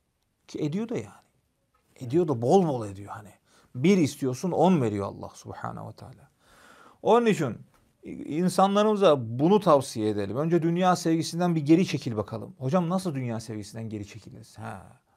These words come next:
Dünya sevgisi öyle bir şey değil. Artık sevmeyeceğim deyince sevilmeyen bir şey değil bu dünya yani. Dünya sevgisinden geri çekilmek için dünya sevgisini kalbinden çıkarmış olan o zatların peşinden gitmek gerekiyor.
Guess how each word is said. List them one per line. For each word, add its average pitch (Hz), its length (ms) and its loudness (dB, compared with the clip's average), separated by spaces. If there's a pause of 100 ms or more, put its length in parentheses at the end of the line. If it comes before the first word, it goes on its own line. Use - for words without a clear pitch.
Dünya 165 300 -4
sevgisi 135 420 -6
öyle 135 180 4
bir 135 60 -2
şey 139 200 -2
değil. 127 180 4
Artık 135 220 2
sevmeyeceğim 127 600 -2
deyince 127 240 -4
sevilmeyen 131 500 -6
bir 117 60 -10
şey 123 160 -10
değil 151 160 0
bu 110 80 -6
dünya 101 280 -6
yani. - 260 -16 (800)
Dünya 180 360 4
sevgisinden 175 680 0
geri 175 200 4
çekilmek 175 460 0
için 131 300 -6
dünya 165 340 -2
sevgisini 160 480 -6
kalbinden 151 480 -2
çıkarmış 147 480 -4
olan 147 180 -4
o 143 100 -4
zatların 143 440 0
peşinden 135 520 -6
gitmek 139 380 -10
gerekiyor. 104 460 -14